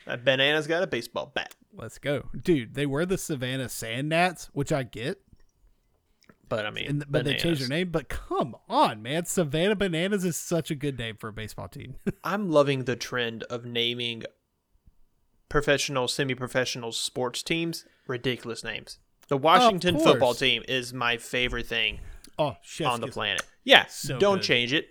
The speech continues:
Speaker 1: I know it's supposed to be, like, one season. For God's sake, don't
Speaker 2: It's
Speaker 1: change
Speaker 2: already
Speaker 1: it.
Speaker 2: in
Speaker 1: That's
Speaker 2: two. It's already been multiple seasons. <laughs> There
Speaker 1: I thought
Speaker 2: are,
Speaker 1: it's
Speaker 2: there's
Speaker 1: only been
Speaker 2: still, oh,
Speaker 1: I
Speaker 2: well,
Speaker 1: thought it
Speaker 2: that
Speaker 1: was just
Speaker 2: last year
Speaker 1: one
Speaker 2: was the
Speaker 1: season.
Speaker 2: season, but there's, they haven't decided on another one. We're almost
Speaker 1: Don't,
Speaker 2: there.
Speaker 1: don't you dare. Don't you dare change that perfect football team name.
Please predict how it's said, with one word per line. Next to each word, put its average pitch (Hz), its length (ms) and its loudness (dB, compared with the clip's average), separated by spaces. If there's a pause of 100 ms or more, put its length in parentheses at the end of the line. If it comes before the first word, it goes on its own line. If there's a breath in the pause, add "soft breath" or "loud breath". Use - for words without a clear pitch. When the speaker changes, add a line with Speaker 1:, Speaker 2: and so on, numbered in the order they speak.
Speaker 1:
I 208 100 0
know 220 180 4
it's 165 100 4
supposed - 200 0
to 131 40 -4
be, 120 60 0
like, 113 100 -2
one 123 200 0
season. 127 400 -6 (180)
For 196 120 -4
God's 175 340 2
sake, 110 360 -6
don't 185 160 4
Speaker 2:
It's 214 80 2
Speaker 1:
change 262 60 4
Speaker 2:
already 269 220 6
Speaker 1:
it. - 20 4
Speaker 2:
in 233 80 2
Speaker 1:
That's 202 200 6
Speaker 2:
two. 190 120 6
It's 143 160 0
already 233 160 4
been 240 180 2
multiple 202 320 0
seasons. 139 540 -2 (100)
<laughs> - 120 -10
There 180 160 6
Speaker 1:
I - 20 6
thought - 80 6
Speaker 2:
are, 175 60 6
Speaker 1:
it's 202 240 6
Speaker 2:
there's - 20 4
Speaker 1:
only 240 160 4
been 240 160 6
Speaker 2:
still, 208 280 4 (600 soft breath)
oh, 165 60 8
Speaker 1:
I 196 80 10
Speaker 2:
well, - 20 6
Speaker 1:
thought 175 120 2
it - 40 4
Speaker 2:
that - 140 4
Speaker 1:
was 170 100 2
just - 20 0
Speaker 2:
last 180 200 4
year - 80 4
Speaker 1:
one 196 80 8
Speaker 2:
was 160 80 4
the 147 80 -2
Speaker 1:
season. 151 160 2
Speaker 2:
season, 185 140 4
but 147 100 0
there's, 151 220 -2
they 123 180 -2
haven't 165 260 0
decided 180 360 2
on 202 100 2
another 214 260 2
one. 196 200 2
We're 196 180 -2 (160)
almost 175 200 0
Speaker 1:
Don't, 269 220 6
Speaker 2:
there. 202 260 -4 (140)
Speaker 1:
don't 226 260 0
you 214 200 0 (100)
dare. 147 460 2 (300)
Don't 214 200 -4
you 302 80 6
dare 160 320 4
change 139 260 2
that 120 160 2
perfect 120 340 -4
football 113 260 -2
team 113 220 -4
name. - 220 -14